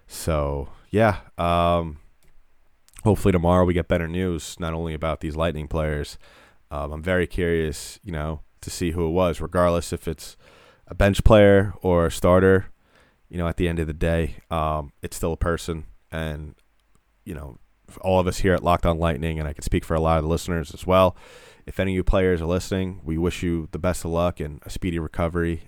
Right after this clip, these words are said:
Um, like I said in the statement, they were asymptomatic, so that means that they just, they had the virus physically in them. They just weren't displaying any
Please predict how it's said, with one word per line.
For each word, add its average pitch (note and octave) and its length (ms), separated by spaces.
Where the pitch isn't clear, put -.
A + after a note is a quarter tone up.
Um, D#2 460
like F#2+ 100
I E2+ 40
said G2 200
in F2 80
the E2 60
statement, F2+ 460
they E2+ 60
were D#2+ 160
asymptomatic, E2 800
so - 140
that D#2+ 140
means E2 260
that D#2 220
they D#2 320
just, - 360
they F#2+ 80
had G#2+ 260
the G2 80
virus F#2+ 460
physically F#2 480
in G2+ 260
them. G2+ 220
They E2+ 160
just - 260
weren't E2+ 220
displaying E2 720
any E2 560